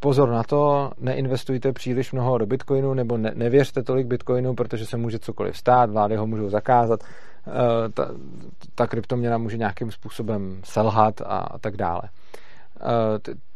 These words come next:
tato a podobná varování můžeme slyšet, eh, v zásadě všude kolem nás v mediálním prostoru. A do jisté míry je to samozřejmě pravda, protože nikdy nemůžeme předpovídat budoucnost a nikdo nemůže říct, že Bitcoin tady s náma bude jako nějak na věky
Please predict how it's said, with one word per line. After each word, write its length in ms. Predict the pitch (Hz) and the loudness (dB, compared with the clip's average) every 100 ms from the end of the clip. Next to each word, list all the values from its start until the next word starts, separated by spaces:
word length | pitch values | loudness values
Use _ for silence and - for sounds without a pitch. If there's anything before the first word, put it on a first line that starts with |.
| - - - | -8 -6 6
tato 460 | 143 160 147 147 | 8 10 12 12
a 80 | 123 | 10
podobná 360 | 135 127 135 127 | 6 4 4 6
varování 460 | 120 120 120 123 | 6 6 4 2
můžeme 340 | 123 113 120 113 | 0 0 0 -2
slyšet, 520 | 117 - 113 101 - | -2 0 0 0 0
eh, 40 | 107 101 98 95 92 - | 2 2 0 -4 -8 -8
v 80 | 101 | 2
zásadě 380 | 101 101 117 110 | 4 4 2 0
všude 260 | - 113 | 0 0
kolem 260 | 104 110 110 | 2 2 2
nás 440 | 98 104 - - - 110 | 2 0 -2 -8 -6 -6
v 100 | 98 | -4
mediálním 460 | 104 107 110 113 | 0 2 2 2
prostoru. 500 | 98 - - 123 120 - - - - - - - | -2 -6 -2 0 0 -4 -8 -8 -8 -8 -6 2
A 520 | 120 117 113 113 113 | 4 6 6 4 2
do 120 | 127 135 | 6 6
jisté 220 | 127 135 | 6 4
míry 240 | 131 131 | 4 4
je 120 | 127 | 4
to 100 | 127 | 4
samozřejmě 340 | 127 120 135 123 | 2 0 2 2
pravda, 280 | 117 117 127 | 4 6 4
protože 300 | 117 120 123 | 4 0 0
nikdy 260 | 120 120 | 0 0
nemůžeme 580 | 123 117 117 117 123 117 - - - | 0 0 0 0 0 0 -2 -10 -4
předpovídat 480 | 123 - 117 123 | -4 0 2 4
budoucnost 460 | 110 104 107 127 101 | 6 4 2 0 -4
a 80 | - | -2
nikdo 260 | 113 113 117 | -2 0 0
nemůže 380 | 110 110 117 107 | 0 2 0 0
říct, 260 | 98 98 | -2 -4
že 100 | 113 | -2
Bitcoin 380 | 104 - 110 104 | -2 -2 0 2
tady 180 | 107 107 | 2 2
s 80 | - | 0
náma 240 | 98 107 | -2 -2
bude 320 | 101 104 104 | -2 -2 0
jako 320 | 101 101 107 | -2 -4 -6
nějak 280 | 98 95 98 | -4 -4 -4
na 120 | 101 | -4
věky 440 | 92 107 95 104 | -2 0 0 -4